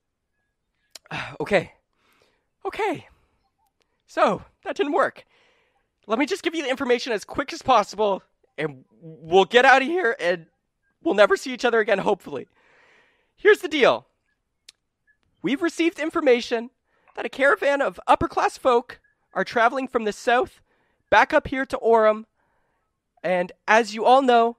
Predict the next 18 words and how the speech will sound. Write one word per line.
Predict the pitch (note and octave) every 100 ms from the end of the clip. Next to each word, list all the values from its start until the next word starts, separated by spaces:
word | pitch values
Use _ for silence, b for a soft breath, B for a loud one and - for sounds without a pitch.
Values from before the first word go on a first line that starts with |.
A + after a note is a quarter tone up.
| _ _ _
to |
get | F#3 A#3+
into | C#4+ -
Orem, | B3 B3 B3+
there | A#3
is | G#3+
quite | B3 A#3
a |
pricey | - C#4+ - F4
fee. | - D#4 C#4+ E4 _ _ _ _ _
It's |
about | - B3
a | A3+
thousand | A#3 B3+ D#4 C4
gold | B3 B3
to | A3+
be | B3+
exact. | G#3 A#3+ G#3+ F4 _